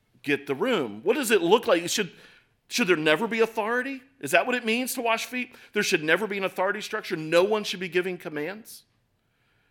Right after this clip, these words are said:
Uh, does it, does it look like there's only one guy giving a command? Is it, is it this ancient Israel model? How do we understand it? And so the epistles are supremely helpful to us by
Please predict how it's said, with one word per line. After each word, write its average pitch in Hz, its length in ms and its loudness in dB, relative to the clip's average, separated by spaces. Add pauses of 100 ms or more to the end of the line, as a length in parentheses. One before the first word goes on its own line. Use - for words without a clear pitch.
(180)
Uh, 110 140 -12
does 190 220 2
it, - 280 -2
does 170 160 -2
it 170 140 0
look 214 240 6
like 226 180 6
there's 185 160 2
only 180 180 2
one 160 280 2
guy 208 160 2
giving 196 240 -2
a - 20 -4
command? 170 540 0
Is 147 140 -2
it, 151 180 -6
is 151 140 -8
it 151 60 -6
this 147 200 -4
ancient 175 300 -4
Israel 190 360 -2
model? 262 480 -2 (840)
How - 180 0
do 311 40 2
we 254 120 4
understand 208 500 0
it? 151 140 2
And 156 180 -4
so 165 380 0 (420)
the 160 100 4
epistles 165 880 2 (240)
are 151 100 -2
supremely 180 520 -4
helpful 185 320 -6
to 143 180 -4
us 123 180 -2
by 139 300 0